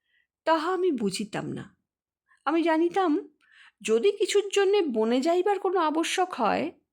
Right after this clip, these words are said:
সে কেবল মাস্টারের কাছ হইতে পালাইবার অভিপ্রায়। রানী এবং একটি বালিকা কন্যা ঘরে ফেলিয়া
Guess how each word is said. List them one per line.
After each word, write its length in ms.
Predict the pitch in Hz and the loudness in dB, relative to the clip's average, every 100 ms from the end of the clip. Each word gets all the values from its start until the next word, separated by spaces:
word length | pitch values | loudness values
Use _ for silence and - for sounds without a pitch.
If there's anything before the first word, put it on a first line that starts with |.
| _ _ _ _ _ | _ _ _ _ _
সে 320 | - - 180 | -8 -2 -2
কেবল 360 | 180 254 392 330 | -2 0 2 2
মাস্টারের 580 | 214 196 - 208 220 | 0 -2 -2 0 0
কাছ 280 | 247 277 277 | 2 0 0
হইতে 240 | 320 320 320 | -2 0 -2
পালাইবার 640 | - 196 175 180 180 180 | 2 4 4 2 2 0
অভিপ্রায়। 580 | 175 196 175 - 156 - - _ _ _ _ _ _ _ _ _ _ - - _ - - _ _ - | 0 -2 -4 -6 -6 -6 -14 _ _ _ _ _ _ _ _ _ _ -20 -20 _ -20 -20 _ _ -4
রানী 840 | 190 190 190 202 247 359 370 294 | 0 2 2 0 0 2 2 0
এবং 460 | 226 208 208 202 262 _ _ _ _ _ _ 233 | 0 0 0 -2 -8 _ _ _ _ _ _ -8
একটি 300 | 240 - 233 | -8 -6 -2
বালিকা 500 | 185 160 180 214 240 | 0 0 -2 -4 -6
কন্যা 640 | 202 165 165 170 202 262 | -4 -4 -2 -4 -4 -8
ঘরে 340 | - 180 170 190 | -8 -6 -4 -6
ফেলিয়া 640 | - 160 151 165 - 302 | -8 -6 -4 -4 -6 -8